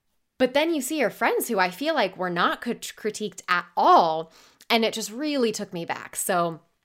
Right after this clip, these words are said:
during all of my escapism here and watching Devil Wears Prada, I really thought that it would be valuable to kinda talk through that and go over the Devil Wears Prada red flags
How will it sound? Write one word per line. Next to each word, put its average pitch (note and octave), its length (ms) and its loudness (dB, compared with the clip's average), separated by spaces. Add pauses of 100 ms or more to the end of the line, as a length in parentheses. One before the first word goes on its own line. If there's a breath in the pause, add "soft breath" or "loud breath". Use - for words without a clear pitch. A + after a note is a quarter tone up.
(560)
during D#4 260 2
all C4 160 8
of G#3 80 4
my G3+ 160 2
escapism G3 680 0
here G3+ 340 -2 (240 loud breath)
and G#3+ 160 0
watching G3 340 0
Devil F#3 260 0
Wears F3 180 -2
Prada, F3+ 500 0 (300 loud breath)
I G3 60 -4
really B3 540 0 (340 soft breath)
thought G#3+ 440 4
that F#3+ 320 2
it G3 140 -2
would G3+ 120 2
be G3+ 160 -4
valuable F#3 600 0
to G3 120 -10
kinda G#3+ 400 -4
talk - 460 -4
through G#3+ 480 -4
that E3+ 360 2 (260 loud breath)
and F3 420 -2 (200)
go G#3+ 300 4
over A#3+ 360 2
the F#3+ 100 -4
Devil F3 240 0
Wears F3 180 -4
Prada E3+ 320 0
red E3 240 -4
flags E3+ 560 -4